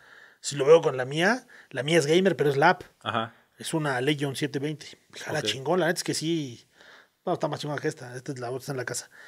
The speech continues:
Speaker 1: Pero la de mi chavo, no mames, le llevo los videos que la otra se chinga veinte, veinticinco
Speaker 2: Ujú.
Speaker 1: minutos. La de mi chavo se chinga como dos. Y fresca, y de colores, sus pinches ventiladores, y la
Speaker 2: Fíjate que hablando con los de Mac, me dijeron, "Es que la que tú tienes es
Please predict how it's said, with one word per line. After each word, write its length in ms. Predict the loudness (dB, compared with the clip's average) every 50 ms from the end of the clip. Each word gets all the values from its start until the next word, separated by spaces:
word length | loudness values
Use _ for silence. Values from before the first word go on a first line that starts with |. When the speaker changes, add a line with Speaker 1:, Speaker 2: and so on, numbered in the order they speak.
| -20 -20 _ -10
Speaker 1:
Pero 120 | -4 0
la 100 | 2 2
de 100 | 2 0
mi 120 | -6 -2
chavo, 280 | 2 4 6 6 6 6
no 120 | 4 2
mames, 280 | -4 -2 -2 -2 0 -2
le 60 | 0 0
llevo 160 | 0 2 4
los 120 | 2 2
videos 220 | 4 4 2 2 4
que 100 | 4 4
la 80 | 4
otra 180 | 4 4 2 0
se 60 | 0
chinga 220 | -2 -2 0 2
veinte, 240 | 2 2 0 0 -2
veinticinco 300 | -4 -4 -4 -6 -6 -4
Speaker 2:
Ujú. 80 | -4 -2
Speaker 1:
minutos. 180 | -4 -6 -8 -10 -20 -20 -20 _ _
La 100 | -6 -4
de 80 | -4 -4
mi 100 | -4 -6
chavo 260 | -2 -2 0 0 -2
se 80 | -2 -4
chinga 240 | -6 -4 -4 -4 -6
como 220 | -6 -6 -6 0
dos. 380 | 2 2 2 2 0 -4 -18 _ _ _ _ _ _ _ -20 _ _ _
Y 180 | -8 -6 -6 -6
fresca, 580 | -4 -2 0 4 4 4 4 2 2 0 0 0
y 100 | 0 -2
de 120 | -4 -4
colores, 420 | -2 -2 -2 0 2 2 2 2 0
sus 160 | -2 -6 -6
pinches 240 | -6 -6 -4 -4 0
ventiladores, 840 | -2 -2 -2 0 4 4 4 4 6 8 8 10 10 8 4 0 -4
y 40 | -8
la 60 | -4
Speaker 2:
Fíjate 280 | 2 4 4 6 6 6
que 60 | 6
hablando 240 | 6 6 6 2 2
con 100 | 0 0
los 100 | 2 2
de 60 | 2
Mac, 320 | 4 4 2 2 0 -8 -10
me 80 | -8 -6
dijeron, 300 | -4 0 0 -2 -2 -2 -6
"Es 140 | -8 -8 -4
que 120 | -2 0
la 120 | 0 0 0
que 100 | -2 -4
tú 140 | -6 -6 -8
tienes 500 | -6 -6 -6 -6 -6 -8 -10 -12 -18 _ _ _ _ _ _ _ _ _ -8
es 400 | -4 -4 -2 -2 -4 -8 -8